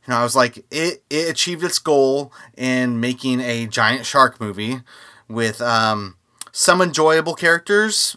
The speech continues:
some bland things, but mostly just, like, you know, some cool action, some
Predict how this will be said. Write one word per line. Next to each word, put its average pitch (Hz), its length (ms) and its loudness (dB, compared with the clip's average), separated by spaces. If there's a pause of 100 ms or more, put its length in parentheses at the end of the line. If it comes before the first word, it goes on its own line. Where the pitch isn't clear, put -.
some 156 340 0
bland 135 420 -2
things, 151 440 0
but 117 380 4 (360)
mostly 254 520 0
just, 208 260 0
like, 208 300 0
you 214 120 -6
know, 214 140 2
some 226 240 -2
cool 226 240 0
action, 226 500 0
some 214 300 -4